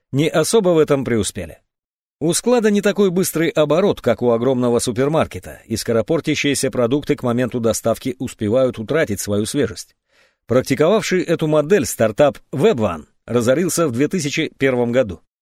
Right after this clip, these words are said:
и был поглощен Амазоном, чья собственная служба доставки Amazon Fresh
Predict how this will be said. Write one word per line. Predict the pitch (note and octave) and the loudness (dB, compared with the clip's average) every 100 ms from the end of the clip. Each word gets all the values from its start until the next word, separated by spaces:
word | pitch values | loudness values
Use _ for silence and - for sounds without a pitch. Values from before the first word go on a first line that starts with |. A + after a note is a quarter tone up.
| _ | _
и | C3 | -4
был | C#3 G3 | 2 2
поглощен | E3 D3 C#3+ - D#3 - | 2 2 2 2 -2 -2
Амазоном, | B2 A#2 F#2 C3+ D3 - _ | -2 0 2 0 -2 -8 _
чья | - B2+ A2 | -2 0 2
собственная | B2 - G#2+ G2+ G2 | -2 -4 -4 -2 -2
служба | F#2 A#2+ G2 G#2 | -2 -4 -2 -2
доставки | G2 F#2+ A#2+ A#2+ - B2 | -2 -2 0 0 0 -4
Amazon | A#2+ A2 G2+ G2 E2 | -2 -2 0 -2 -4
Fresh | D3+ F3+ | -2 -2